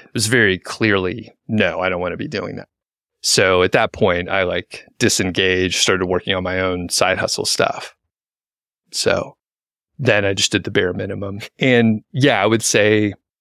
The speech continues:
like, some of the books that we're reading these days, now it's really clear if early in my career, if, you know, my, um, mentor or whatever was like, "Well, don't you want to do more? And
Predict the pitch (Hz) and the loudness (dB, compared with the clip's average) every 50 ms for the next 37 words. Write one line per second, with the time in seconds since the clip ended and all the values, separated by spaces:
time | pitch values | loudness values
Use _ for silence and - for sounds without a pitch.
0 | _ _ _ _ _ _ _ _ _ - - 127 117 110 _ _ - 131 120 - | _ _ _ _ _ _ _ _ _ -2 0 0 0 0 _ _ -14 -12 -8 -2
1 | - 170 147 131 113 120 110 107 107 104 92 95 - 107 104 - - - 117 107 | 0 0 2 2 4 4 4 4 2 0 -2 0 0 0 0 0 -4 -2 0 0
2 | 104 104 107 110 110 110 107 107 107 107 104 - 123 113 110 110 110 110 - - | 0 2 2 2 2 0 0 -2 -4 -4 -4 -2 2 2 2 2 2 0 -2 -4
3 | - - _ _ _ _ _ _ _ _ _ _ _ _ _ - - 113 117 117 | -6 -6 _ _ _ _ _ _ _ _ _ _ _ _ _ -6 0 0 2 4
4 | 120 117 104 - - 104 98 107 127 127 117 110 95 - - - 117 113 113 113 | 4 2 2 0 -4 -4 2 2 4 4 4 2 0 -2 -6 -2 0 0 2 2
5 | 90 90 90 92 117 123 120 - _ _ _ - - 160 123 101 98 95 - - | 0 0 -2 -4 -6 -8 -8 -12 _ _ _ -16 -8 -2 2 2 2 2 -2 -8
6 | - - _ _ _ _ _ _ _ _ _ _ _ _ _ _ _ - 131 117 | -16 -18 _ _ _ _ _ _ _ _ _ _ _ _ _ _ _ 2 4 4
7 | 113 110 107 101 98 92 - - 110 104 101 101 98 101 98 - - - - - | 4 4 4 2 0 -2 0 0 2 2 4 4 4 2 2 0 -4 -14 -16 -18
8 | 127 - 104 98 95 90 95 92 95 95 90 90 95 _ _ _ _ _ _ - | -14 -10 -6 -6 -6 -4 -4 -4 -4 -6 -8 -8 -10 _ _ _ _ _ _ -12
9 | - 101 92 87 - - - _ _ _ _ _ _ _ _ _ _ _ _ _ | -10 -10 -10 -10 -12 -14 -18 _ _ _ _ _ _ _ _ _ _ _ _ _
10 | - 107 107 110 113 113 107 - - 110 104 98 95 95 95 95 95 98 95 95 | -6 -2 2 2 2 2 2 2 2 4 6 6 6 6 4 4 4 4 2 2
11 | 92 90 98 95 90 95 90 - 87 90 - 95 90 110 113 120 120 - - 127 | 2 2 2 0 0 0 -2 -4 -6 -6 -6 -4 0 2 2 2 2 0 0 0
12 | 110 104 107 107 110 104 - - 117 104 95 110 113 113 107 104 101 101 107 113 | 0 4 4 4 2 2 0 -4 -4 -2 -2 0 0 0 0 0 2 2 4 4
13 | 120 120 120 117 104 95 90 | 6 6 4 4 2 -2 -6